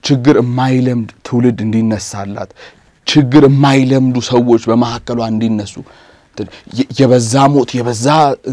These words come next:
ችግር፣ የበዛ መናቆር፣ የበዛ ነገሮች መከናወን ሁሉ እያየን፣ እያየን፣ እያየን እንዳንለምደው ወዳጆች ሆይ፣ ለምንድን ነው ቁጭ እንዳንል?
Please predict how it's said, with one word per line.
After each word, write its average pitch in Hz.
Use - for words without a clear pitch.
ችግር፣ 123
የበዛ 117
መናቆር፣ 143
የበዛ 131
ነገሮች 143
መከናወን 156
ሁሉ 494
እያየን፣ 226
እያየን፣ 233
እያየን 233
እንዳንለምደው 185
ወዳጆች 127
ሆይ፣ 92
ለምንድን 147
ነው 143
ቁጭ 147
እንዳንል? 101